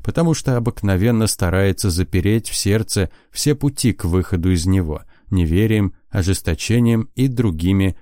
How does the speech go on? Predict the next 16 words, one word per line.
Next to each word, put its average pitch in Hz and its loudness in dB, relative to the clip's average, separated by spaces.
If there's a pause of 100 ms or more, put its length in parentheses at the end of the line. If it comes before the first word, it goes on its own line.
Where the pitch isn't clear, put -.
(100)
порождениями 82 0
своими. 76 -4 (800)
«В - -6
суе 165 2
ты 151 0
трудишься 139 0
во 120 2
мне, 101 0 (140)
падший 95 0
архистратик. - -4 (240)
Я 120 0
раб 143 0
Господа 123 0
моего 104 2
Иисуса 98 -2
Христа. - -6